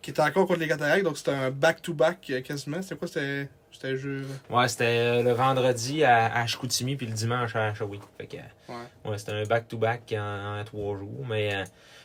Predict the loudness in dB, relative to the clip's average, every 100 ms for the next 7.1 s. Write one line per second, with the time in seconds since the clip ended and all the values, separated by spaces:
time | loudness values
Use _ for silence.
0 | -4 -2 0 0 2 2 -2 4 6 8
1 | 6 2 0 0 2 2 2 0 -4 -12
2 | _ -8 -6 0 0 2 0 -2 0 0
3 | -2 -6 -2 0 0 0 -2 -2 -8 -8
4 | _ _ _ -20 -10 -8 -6 -8 -10 -16
5 | _ -8 -8 -10 -12 -12 -4 -4 -2 -4
6 | -2 -4 -4 -8 -14 -18 -20 -12 -6 -6
7 | -6